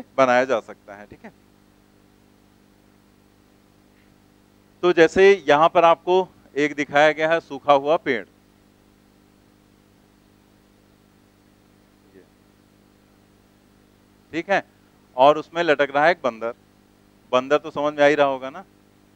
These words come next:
हमारे पूर्वज हैं। तो तुम्हारे बायो में यही पढ़ाया जाता है ना,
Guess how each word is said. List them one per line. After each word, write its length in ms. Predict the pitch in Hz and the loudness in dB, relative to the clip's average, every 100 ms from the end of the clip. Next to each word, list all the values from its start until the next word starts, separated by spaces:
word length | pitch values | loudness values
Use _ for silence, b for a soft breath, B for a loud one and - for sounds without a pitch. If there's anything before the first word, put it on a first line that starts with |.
| _ _ _ _ _ - | _ _ _ _ _ -8
हमारे 280 | 123 131 143 | 2 4 2
पूर्वज 500 | - 135 139 143 131 | -2 -4 0 0 -2
हैं। 140 | 147 131 _ _ _ _ _ _ _ _ _ _ _ - | -16 -18 _ _ _ _ _ _ _ _ _ _ _ -2
तो 240 | 170 185 196 - _ _ _ _ _ - - _ _ _ _ _ _ _ _ _ _ 151 | 4 6 4 -2 _ _ _ _ _ -20 -20 _ _ _ _ _ _ _ _ _ _ -2
तुम्हारे 200 | 175 196 | 0 2
बायो 280 | 165 175 | 2 2
में 80 | 190 | 0
यही 100 | 185 | -4
पढ़ाया 260 | 185 147 135 | 0 0 0
जाता 240 | 127 135 | -6 -12
है 60 | |
ना, 120 | 143 | -20